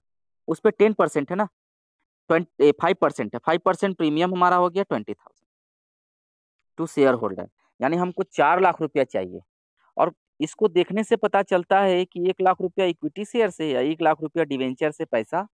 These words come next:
आ गया है, मतलब दो लाख रुपया हमारे पास आ चुका है और दो लाख की ज़रूरत है। लेकिन हम देख रहे हैं कि सर डिवेंचर का इस्तेमाल कर सकते हैं, डिवेंचर का इस्तेमाल हम कर सकते हैं,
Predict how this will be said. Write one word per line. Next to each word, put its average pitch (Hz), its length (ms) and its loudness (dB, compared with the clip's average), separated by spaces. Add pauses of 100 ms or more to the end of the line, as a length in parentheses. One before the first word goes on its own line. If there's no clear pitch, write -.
(420)
आ 117 240 4
गया 98 200 -6
है, 85 220 -20 (540)
मतलब 156 300 -4
दो 147 180 -2
लाख 170 220 0
रुपया 165 280 -4
हमारे 143 240 0
पास 160 240 -2
आ 110 120 0
चुका 156 300 -2
है 123 120 0
और 139 220 2
दो 147 180 -2
लाख 131 240 0
की 175 80 -12
ज़रूरत 104 340 -6 (120)
है। - 100 -20 (1500)
लेकिन 165 240 -2
हम 214 200 -2
देख 202 240 4
रहे 220 200 2
हैं 175 280 -4 (600)
कि 233 100 -2
सर 240 200 0
डिवेंचर 190 640 0
का 247 120 0
इस्तेमाल 220 420 0
कर 254 200 0
सकते - 420 -8
हैं, 143 180 -8 (760)
डिवेंचर 151 500 0
का 202 120 -2
इस्तेमाल 165 460 0
हम 175 260 -2 (440)
कर 226 120 0
सकते 233 360 -2
हैं, 151 260 -4